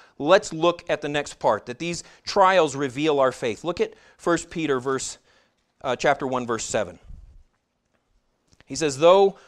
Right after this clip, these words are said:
now for a little while, if necessary, you've been grieved by various trials," verse seven,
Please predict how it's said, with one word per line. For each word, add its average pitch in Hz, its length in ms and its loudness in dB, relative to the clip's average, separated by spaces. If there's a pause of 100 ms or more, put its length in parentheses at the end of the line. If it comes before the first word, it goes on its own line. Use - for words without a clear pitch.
(140)
now 165 220 2
for 160 180 -2
a 135 40 2
little 185 260 4
while, 135 300 4
if 151 100 -2
necessary, 143 440 -2
you've 139 120 -6
been 131 140 -2
grieved 160 360 -6
by 175 180 0
various 147 360 -2
trials," 117 580 -4
verse 135 280 -6
seven, 135 420 -2